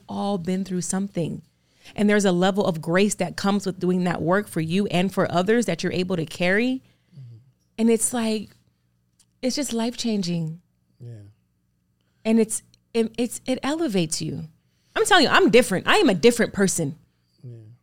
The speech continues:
Speaker 1: I am different. I operate in such a level of truth and transparency that people wish they had, and they'll probably never get it 'cause no one's, no one wants to do this work.
Speaker 2: Yeah.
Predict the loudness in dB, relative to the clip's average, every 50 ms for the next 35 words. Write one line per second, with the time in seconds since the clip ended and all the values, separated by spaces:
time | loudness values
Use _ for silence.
0 | _ _ _ _ _ _ -2 0 2 2 2 2 0 -4 0 2 2 2 2 -2
1 | -6 -8 -8 -12 -18 -20 _ _ _ _ _ _ _ 0 2 2 4 4 4 4
2 | 4 4 4 4 4 4 2 2 2 2 2 2 2 4 4 4 2 2 0 -2
3 | -2 0 0 0 0 -2 0 0 0 -2 -2 -2 -2 0 2 2 2 0 -2 -2
4 | -2 -2 -2 -4 -2 -2 -2 0 2 2 0 2 2 4 4 4 4 2 0 0
5 | 0 2 2 2 2 2 0 0 0 -2 0 0 0 0 0 0 0 0 0 2
6 | 0 0 2 2 2 2 0 -4 -8 -14 -12 -4 -2 0 2 4 4 4 4 2
7 | 0 -4 -6 0 2 4 4 4 4 4 4 2 2 2 -2 -6 -2 0 2 4
8 | 4 4 2 2 2 2 0 0 0 -2 -8 -16 -14 -10 -8 -6 -6 -6